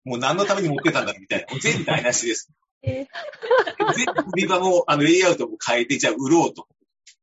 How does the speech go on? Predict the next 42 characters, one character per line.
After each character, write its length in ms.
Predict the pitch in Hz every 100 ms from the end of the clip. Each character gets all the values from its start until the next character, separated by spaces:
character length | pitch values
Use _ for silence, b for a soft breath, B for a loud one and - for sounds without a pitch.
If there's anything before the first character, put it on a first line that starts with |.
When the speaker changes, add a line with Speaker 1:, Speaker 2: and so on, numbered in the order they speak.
| _
Speaker 1:
し 100 | 262
て 80 | 175
い 40 |
っ 240 | 175 - -
た 140 | 208
ん 40 | 175
で 100 | 143
す 100 | -
け 120 | 123
ど、 320 | 135 135 - _ B - _ _
あ 140 | -
の、 300 | 98 101 95
こ-、 180 | - - - b
こ 80 | 175
れ 100 | 202
な 120 | 202
ん 80 | 170
だ、 100 | -
こ 100 | 170
れ 80 | 175
な 140 | 185
ん 60 | 147
だ 80 |
っ 20 | -
て 120 | -
み 160 | -
ん 40 | -
な 100 | 202
質 160 | -
問 120 | 180 175
し 40 |
て 80 | 160
く 80 | 107
る。 80 |
見 80 | 98
た 80 | 135
こ 100 | 147
と 80 | 101
な 120 | 95
い 40 |
か 120 | -
ら 100 | -